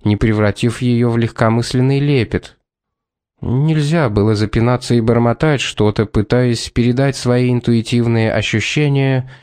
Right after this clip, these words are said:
иначе, запутавшись в них, можно сбиться с верного пути. «Он сумел передать ужасающее понимание страданий Гамлета», начала она. «Точно он сам столкнулся со своеобразным видом безумия,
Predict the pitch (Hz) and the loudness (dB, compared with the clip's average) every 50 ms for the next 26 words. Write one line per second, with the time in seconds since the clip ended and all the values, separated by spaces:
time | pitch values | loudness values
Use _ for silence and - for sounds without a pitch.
0 | - - _ _ _ - 101 127 156 175 165 - - 143 131 131 127 123 - - | -20 -20 _ _ _ -2 0 2 2 0 -2 -2 -2 0 0 0 0 -2 -2 -2
1 | 185 180 - - 104 - - 110 95 - - 98 95 95 95 92 90 - - - | -2 0 0 -2 -2 0 -2 -2 -2 0 0 0 2 2 2 0 -2 -6 -12 -10
2 | - 90 92 104 113 113 110 120 127 120 110 110 98 104 143 156 - - 151 135 | -6 -2 0 0 2 2 2 0 0 0 0 -2 -2 -2 -2 -2 -2 -4 -4 -4
3 | - - 123 139 147 139 135 139 143 139 143 143 - 160 160 156 - 131 110 92 | -2 -2 0 0 0 0 0 0 0 -2 -2 -2 0 -2 -2 0 0 0 0 0
4 | - - - _ _ _ _ _ _ _ _ _ _ _ _ _ _ _ _ _ | -2 -4 -10 _ _ _ _ _ _ _ _ _ _ _ _ _ _ _ _ _
5 | _ _ _ _ _ 151 156 160 156 156 156 147 - - - 165 165 165 170 180 | _ _ _ _ _ 0 0 2 2 0 0 -2 -4 -4 0 0 2 2 2 2
6 | 170 139 113 107 - - 123 113 117 117 110 110 123 127 127 127 - - 120 117 | 2 0 0 -2 -2 -2 0 0 0 0 0 0 0 0 0 0 -2 -2 0 0
7 | 127 131 127 - - 156 160 160 160 151 - - 160 160 151 - 156 156 160 160 | 0 0 -2 -2 -2 -2 0 0 0 -2 -2 -2 -2 -2 0 0 0 0 2 2
8 | 160 170 170 170 165 170 165 156 - - 165 170 170 156 165 170 165 175 180 170 | 2 0 0 0 0 0 -2 -4 -2 -2 0 0 2 2 0 0 0 0 -2 0
9 | 160 170 170 156 127 107 101 101 92 - 95 104 - - _ _ _ _ _ _ | 0 0 2 2 2 2 0 0 0 -2 -2 -4 -4 -8 _ _ _ _ _ _
10 | _ _ - 92 95 - - - 98 98 95 95 95 95 95 95 95 101 - _ | _ _ -2 -2 -2 0 0 0 2 2 2 2 2 2 0 0 -2 -4 -6 _
11 | _ _ _ _ _ _ _ - _ - 135 139 - - - 170 170 170 165 - | _ _ _ _ _ _ _ -16 _ -2 -2 -2 -2 0 0 0 0 0 -2 -4
12 | - - 202 202 185 139 120 - - 117 113 113 110 - 120 123 135 131 127 - | -2 -2 0 2 2 0 -2 0 0 0 2 2 0 0 0 0 0 0 0 -2
13 | 131 127 - 131 123 - 127 120 123 120 120 117 117 123 139 143 131 139 143 139 | -4 -2 -2 -4 -2 0 0 0 2 2 2 2 2 2 2 2 2 2 2 0
14 | 135 127 147 156 143 151 151 156 139 135 160 160 143 135 160 196 208 180 131 107 | 0 0 0 0 0 2 0 0 2 0 0 0 0 0 0 0 2 2 2 2
15 | 101 98 90 104 110 | 0 0 -2 -2 -6